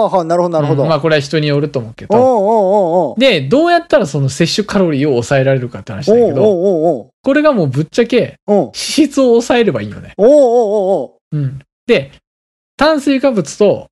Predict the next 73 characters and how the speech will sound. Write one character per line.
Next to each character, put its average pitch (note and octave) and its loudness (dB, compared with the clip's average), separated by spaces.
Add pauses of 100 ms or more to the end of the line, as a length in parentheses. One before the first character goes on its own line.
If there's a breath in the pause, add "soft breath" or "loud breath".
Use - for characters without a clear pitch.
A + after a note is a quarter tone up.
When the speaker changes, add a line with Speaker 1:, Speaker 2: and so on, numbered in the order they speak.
Speaker 1:
う G#3+ 2
ん。 - 4
Speaker 2:
人 C#4+ 2
間 C#4 0
が B3+ -4
カ B3+ 0
ロ G#3 2
リ C3 0
ー A#2 -2
を A2+ -4
摂 C#3+ -2
取 B2+ -6
で G#2+ -4
き B2 -8
る G#2+ -8
栄 D3 2
養 C#3+ 2
素 A#2 -12
が G#2 -10
三 B2+ -4
つ - -4
あ D3+ 2
っ C#3 -8
て、 A2+ -2
Speaker 1:
う - 2
ん。 - -
は G#3+ 4
い - 2
は G#3+ 2
い - 2
は B3 2
い。 A#3+ -2
Speaker 2:
炭 - -4
水 A#3+ -2
化 A#3+ 0
物 G3 -6
と G#3+ 0
脂 C#3 0
質 - -4
と、 G#3 0 (140)
Speaker 1:
う G#3+ 0
ん。 B2+ -2 (260)
Speaker 2:
タ D#3+ 0
ン C#3+ -4
パ D3 0
ク C#3+ -2
質。 - -10 (200)
Speaker 1:
は A3+ 2
い G#3+ 4
は C#3+ -4
い - -10
は G#2+ -16
い。 - -18 (360)
Speaker 2:
こ A3 2
れ A#3 4
も G#3 0
う - 2
全 F3 2
部 C#3 -2
聞 D#3+ 0
い - 2
た D#3 2
こ D3+ 0
と B2+ -6
あ A#2 -2
る A2+ -8
と G#2+ -12
思 G#2+ -14
う A2 -14
け A2 -14
ど、 G#3+ 2
Speaker 1:
う - -20
ん。 - -20